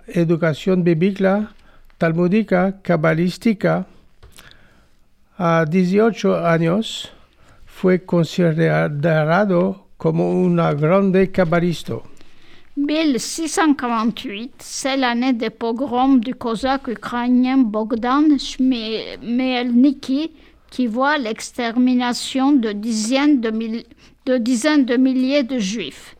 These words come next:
Speaker 2: Chassés d'Espagne, des marats safarades, juifs convertis de force au catholicisme, se réfugient à Amsterdam,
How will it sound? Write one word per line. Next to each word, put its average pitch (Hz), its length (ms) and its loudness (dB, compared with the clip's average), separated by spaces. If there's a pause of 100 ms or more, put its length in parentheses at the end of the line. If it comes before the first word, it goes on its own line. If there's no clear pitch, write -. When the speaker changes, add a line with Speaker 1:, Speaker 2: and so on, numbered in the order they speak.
(500)
Speaker 2:
Chassés 254 520 -4
d'Espagne, 262 840 0
des 226 180 -6
marats 240 420 0
safarades, 226 800 -2 (500)
juifs 254 520 -4
convertis 254 680 -2
de 226 180 -2
force 254 460 -4
au 254 140 -6
catholicisme, 254 1120 -2
se 262 200 -6
réfugient 233 640 -4
à 247 140 0
Amsterdam, 247 800 0